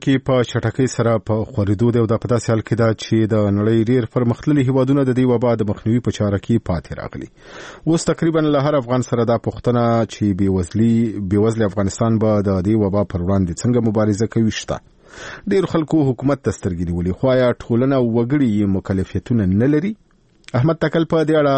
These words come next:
له سوداګر او د سیاس خیریه بنسټ له مشر نجم الدین سیاس سره مرکه کړې. ښاغلی سیاس په پیل کې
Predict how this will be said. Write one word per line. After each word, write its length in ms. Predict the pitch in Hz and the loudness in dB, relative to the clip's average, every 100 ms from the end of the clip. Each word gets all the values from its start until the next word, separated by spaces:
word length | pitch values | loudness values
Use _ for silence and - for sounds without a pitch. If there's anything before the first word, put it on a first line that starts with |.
| 135 | 2
له 180 | 127 117 104 | 2 2 0
سوداګر 520 | 113 98 95 113 147 | -2 -2 0 0 2
او 100 | 131 120 | 0 0
د 120 | 113 98 | -2 -2
سیاس 360 | - 117 110 - | -2 0 0 -2
خیریه 320 | 95 90 110 127 | -6 -2 0 0
بنسټ 300 | 127 123 113 | 0 -2 -2
له 80 | 123 | 0
مشر 260 | 123 147 139 - - - - | 0 0 -4 -8 -20 -10 -2
نجم 220 | 120 113 | -2 0
الدین 160 | 131 143 131 | 0 0 -2
سیاس 320 | - 107 - | -2 -2 -2
سره 160 | 90 80 | -8 -6
مرکه 280 | 85 90 - | -6 -6 -10
کړې. 200 | - - - | -12 -14 -8
ښاغلی 300 | 87 101 98 - | -4 0 0 0
سیاس 260 | 104 101 | -2 0
په 160 | - 87 | -4 -2
پیل 160 | 107 131 | 0 0
کې 140 | 139 | -2